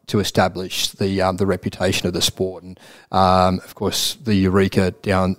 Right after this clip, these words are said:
down the track in September will give us another great opportunity to do, to do that. Um, and again, with significant, um, marketing opportunities for that as well. So that's, that's what's, I think, really important. We've said a lot here at the club. We've, um,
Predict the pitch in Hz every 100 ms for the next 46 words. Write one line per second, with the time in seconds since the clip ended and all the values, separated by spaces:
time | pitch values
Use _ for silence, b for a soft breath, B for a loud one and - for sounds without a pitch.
0 | - 101 87 - 98 - 98 - 92 -
1 | 101 95 90 98 - 104 92 - 92 92
2 | 92 90 92 82 - - 101 92 87 85
3 | 95 95 - 95 95 95 87 82 - B
4 | B - 92 90 92 110 98 95 98 92
5 | 95 - 101 - 101 98 - 92 - -
6 | 95 92 92 - - 110 98 98 92 95
7 | 92 90 - - 95 85 87 - 92 92
8 | 87 90 101 92 87 101 98 98 - 110
9 | - 110 - - 98 101 98 - 92 95
10 | 90 101 92 101 - B B - 98 -
11 | 101 95 98 92 101 95 95 - 98 95
12 | 104 95 98 95 95